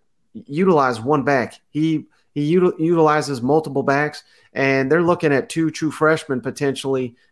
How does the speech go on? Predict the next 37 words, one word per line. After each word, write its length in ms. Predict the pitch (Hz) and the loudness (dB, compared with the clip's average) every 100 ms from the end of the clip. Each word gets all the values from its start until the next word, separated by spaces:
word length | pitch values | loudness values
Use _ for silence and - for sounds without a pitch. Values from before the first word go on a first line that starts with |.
| - | -10
being 220 | 120 143 | -2 2
in 100 | 139 | 2
the 80 | 139 | 2
rotation 540 | 135 135 151 147 - 120 | 2 2 2 0 0 -4
at 120 | 107 | 0
running 240 | 147 143 | 0 0
back, 260 | 120 123 - | 0 -4 -4
which 320 | 135 - - _ _ 67 - | -8 -8 -14 _ _ -14 -4
that's 220 | 143 - | -4 0
why 120 | 143 | 2
they 120 | 135 | 2
had 140 | 143 139 | 2 0
to 40 | |
bring 200 | 127 151 | 2 2
in 100 | 147 | 2
a 80 | 139 | 2
guy 220 | 143 156 | 2 2
by 120 | 139 | 0
the 120 | 127 | 0
name 180 | 139 147 | 0 0
of 120 | 131 | 0
Lin 200 | 123 170 | 2 0
J 220 | 143 160 151 | 2 2 4
Dixon, 480 | 170 226 - 123 | 4 4 2 -2
who, 300 | 113 156 139 - - _ _ - | -2 -2 -2 -6 -20 _ _ -12
uh, 120 | - - - | -12 -10 -2
last 280 | 160 180 180 | 0 0 0
time 160 | 165 | 2
he 120 | 156 | 2
was 180 | 196 123 | 0 0
good 180 | 139 139 | 0 0
was 140 | 135 | 0
about 240 | 131 135 - | 0 0 0
twenty 220 | 165 151 | -2 -2
sixteen 540 | - 156 - 170 160 120 | -2 -6 -2 0 2 0
at 160 | - | -4
Clemson. 420 | 131 165 156 110 | -2 -2 0 -8